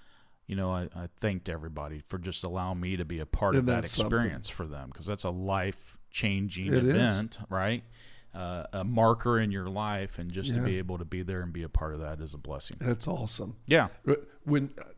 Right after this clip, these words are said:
Speaker 2: people don't realize, they take baptism kind of as a rig-, r-, r-,
Speaker 1: Ritual.
Speaker 2: religious
Speaker 1: Yeah.
Speaker 2: ritual,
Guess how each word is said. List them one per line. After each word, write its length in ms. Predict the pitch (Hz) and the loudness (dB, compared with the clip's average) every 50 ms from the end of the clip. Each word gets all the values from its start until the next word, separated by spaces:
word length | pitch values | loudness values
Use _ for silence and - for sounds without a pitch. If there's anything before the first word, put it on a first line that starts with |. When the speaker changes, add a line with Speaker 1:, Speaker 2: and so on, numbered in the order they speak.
| - 135 135 131 | -16 -16 -2 4
Speaker 2:
people 300 | - - 220 220 196 214 | 4 4 4 4 2 0
don't 280 | 175 151 147 131 120 - | 2 4 4 2 2 2
realize, 480 | 120 127 127 120 113 110 110 113 110 113 | 2 2 2 2 2 2 2 0 0 2
they 140 | 143 135 135 | 2 2 2
take 460 | - - - - 180 156 156 - 123 | 2 2 2 4 4 4 4 2 0
baptism 680 | 123 127 117 120 107 - - 123 117 110 - 107 113 110 | 2 2 2 2 0 0 0 0 0 0 -2 -4 -4 -4
kind 280 | - - 113 113 110 | -2 -2 0 0 0
of 100 | 107 98 | -2 -2
as 200 | 123 110 104 - | -2 -4 -4 -4
a 40 | 107 | -4
rig-, 380 | 104 104 113 120 117 104 113 113 - 160 | -2 0 0 0 0 -2 -4 -10 -8 -6
r-, 100 | - - - - | -6 -6 -4 -6
r-, 80 | - - - - - - | -6 -6 -8 -18 -16 -8
Speaker 1:
Ritual. 360 | - 92 107 107 131 131 131 127 | 0 2 4 4 6 6 4 4
Speaker 2:
religious 640 | 131 131 131 135 143 135 107 - 123 123 117 - - | 4 4 6 6 6 6 4 2 2 2 2 0 -2
Speaker 1:
Yeah. 40 | 156 | 0
Speaker 2:
ritual, 680 | 170 127 95 82 78 76 123 113 107 107 98 104 110 - | 2 4 4 4 2 2 2 2 2 2 2 0 -2 -4